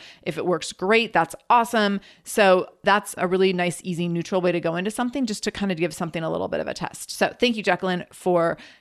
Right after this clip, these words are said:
your review. I so appreciate it. And I'm delighted to honor you as Shameless Mom of the Week. So now let's dive in to how to reset and reframe your fall. And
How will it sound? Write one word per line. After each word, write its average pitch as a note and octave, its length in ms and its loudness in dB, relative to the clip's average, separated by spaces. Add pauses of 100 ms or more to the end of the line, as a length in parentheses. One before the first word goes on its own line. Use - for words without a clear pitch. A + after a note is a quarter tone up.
(100)
your F3 120 -4
review. D#3+ 320 -4
I E3+ 100 -6
so E3+ 180 -2
appreciate E3 340 -4
it. E3 80 -4
And D#3 100 -8
I'm D#3 120 -4
delighted D#3+ 460 -6
to - 300 -4
honor A#3 200 2
you G#3+ 180 0
as D#3 120 -4
Shameless D#3+ 320 -6
Mom D#3 280 -6
of D3 200 -8
the D3+ 100 -6
Week. - 320 -12 (520)
So - 200 -6
now F#3+ 580 0 (300)
let's F#3+ 180 -4
dive F3 260 -2
in F3+ 300 -4 (300)
to G#3 560 4 (220)
how G#3+ 200 2
to A#3 180 -4
reset G#3 460 0
and B3+ 160 -2
reframe F3 560 -4
your E3+ 180 -2
fall. E3 540 0 (480)
And F#3 560 2